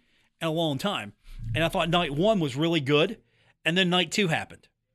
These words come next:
By the way, uh, you're young. Explain Bad Bunny to me. Can you do that, Nick?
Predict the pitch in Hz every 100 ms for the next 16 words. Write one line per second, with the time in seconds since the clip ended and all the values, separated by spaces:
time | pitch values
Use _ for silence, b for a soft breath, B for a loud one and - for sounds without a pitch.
0 | _ - - - - - - _ _ _
1 | _ _ - 208 214 135 107 92 123 151
2 | 254 139 107 98 156 _ _ _ _ _
3 | _ _ _ 180 - - 359 180 117 98
4 | 101 98 101 104 143 - _ _ _ _
5 | _ _ _ _ _ - 208 302 202 220
6 | 214 208 190 190 -